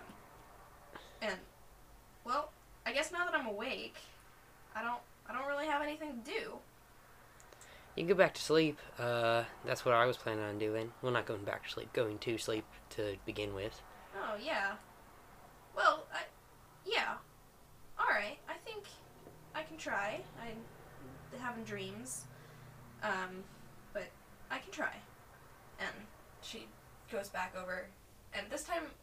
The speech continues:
Speaker 1: like, she just kinda lays in front of the fire.
Speaker 2: Okay.
Speaker 1: Like, curls up, fetal
Speaker 2: Yeah.
Speaker 1: <laughs> position in front of the fire.
Speaker 2: Okay. Yeah. Uh, uh, what, uh, yeah. And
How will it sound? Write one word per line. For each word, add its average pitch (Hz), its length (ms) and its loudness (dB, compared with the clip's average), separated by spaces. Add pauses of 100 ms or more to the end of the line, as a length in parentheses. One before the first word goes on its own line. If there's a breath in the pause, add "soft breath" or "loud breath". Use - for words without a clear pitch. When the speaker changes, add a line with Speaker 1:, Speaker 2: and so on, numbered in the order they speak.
Speaker 1:
like, 226 120 -6
she 233 140 -8
just 247 300 -8
kinda 247 140 -8
lays 196 320 -6 (180)
in 208 100 -8
front 196 220 -6
of 208 60 -8
the 220 80 -4
fire. 262 320 -4 (120)
Speaker 2:
Okay. 127 180 2 (260)
Speaker 1:
Like, 622 180 -2 (680)
curls - 240 -8
up, 190 140 -10 (400)
fetal - 180 -2
Speaker 2:
Yeah. - 60 -6
Speaker 1:
<laughs> - 20 -6
position 294 400 4
in 220 100 0
front - 180 2
of - 60 0
the 226 40 -2
fire. - 400 4 (460)
Speaker 2:
Okay. 127 240 8 (560)
Yeah. - 160 2 (520)
Uh, 120 460 10 (540)
uh, 117 380 8 (100)
what, 127 240 4 (280)
uh, 113 380 8
yeah. 110 140 -4 (340)
And 113 280 6